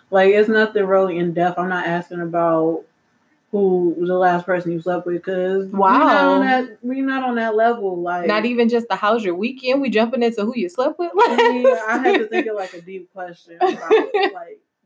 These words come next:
Speaker 1: what it could be about. But yeah, like, and then when it comes to, like, professors, um, some professors are really cool. You can just say,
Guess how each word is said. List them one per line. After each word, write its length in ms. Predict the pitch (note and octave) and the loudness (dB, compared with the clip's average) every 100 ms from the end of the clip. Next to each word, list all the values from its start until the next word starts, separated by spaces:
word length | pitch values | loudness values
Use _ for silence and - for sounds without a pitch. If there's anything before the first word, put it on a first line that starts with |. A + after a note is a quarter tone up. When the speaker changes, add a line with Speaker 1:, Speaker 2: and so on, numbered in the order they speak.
| F#3+ F3+ | -20 -20
Speaker 1:
what 240 | E3+ E3 | -20 -20
it 100 | E3 | -20
could 160 | F3 E3+ | -20 -18
be 180 | E3 | -16
about. 500 | D#3+ D#3+ D#3+ D#3+ D#3+ _ _ _ _ _ | -14 -12 -10 -10 -12 _ _ _ _ _
But 240 | G#3 C4+ D4+ | -4 -4 -2
yeah, 320 | E4 D4+ A#3 | 0 0 0
like, 340 | G3+ G#3 G3+ G#3 G#3+ _ _ _ _ _ _ - | 0 0 0 -6 -14 _ _ _ _ _ _ -2
and 180 | A#3+ B3+ | 0 2
then 320 | D4+ D4 B3+ | 2 2 2
when 80 | B3 | 0
it 100 | A#3+ | 0
comes 180 | B3 | -2
to, 60 | A#3+ | 0
like, 200 | A3 G#3 | 0 0
professors, 720 | F#3+ G3+ G#3 G#3 F#3+ F#3 F#3+ | -2 -2 0 -2 -2 -4 -8
um, 300 | - F#3+ F#3+ | -8 -6 -4
some 260 | F#3+ C#4+ - | -2 -2 -2
professors 320 | F#4+ F4+ D#4 | -2 0 0
are 100 | C#4+ | 2
really 240 | C#4 C4+ C4 | 2 0 -2
cool. 540 | C#4 B3 G3+ F#3 G3 | 2 2 2 0 -4
You 120 | A#3 | -4
can 360 | B3+ A#3+ B3 A#3+ | -4 -2 -2 -2
just 240 | A#3 A#3+ | -2 -4
say, 300 | B3+ B3+ A#3+ | -4 -6 -6